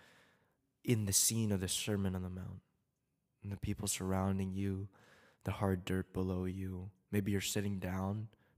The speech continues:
maybe you're close to Jesus, or maybe you're at a distance and you're just standing and you're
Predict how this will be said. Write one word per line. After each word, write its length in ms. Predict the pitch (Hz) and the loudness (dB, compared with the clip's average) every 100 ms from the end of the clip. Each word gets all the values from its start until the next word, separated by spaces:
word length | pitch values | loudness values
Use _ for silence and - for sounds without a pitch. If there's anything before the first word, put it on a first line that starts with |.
| - | -2
maybe 160 | 101 | 0
you're 100 | 101 | 0
close 420 | 101 - 104 101 - | -2 -2 -2 -2 -4
to 80 | |
Jesus, 440 | 95 95 92 92 - | -2 -2 -2 -4 -2
or 40 | |
maybe 240 | 104 131 165 | 0 2 2
you're 100 | 160 | 0
at 80 | |
a 60 | 156 | 0
distance 500 | - 165 - 90 - | -2 -4 -4 -6 -4
and 140 | 101 | -2
you're 80 | 104 | 0
just 200 | 110 107 | 0 0
standing 520 | - 110 117 107 98 | 0 2 2 2 0
and 80 | 98 | 0
you're 140 | 101 | -2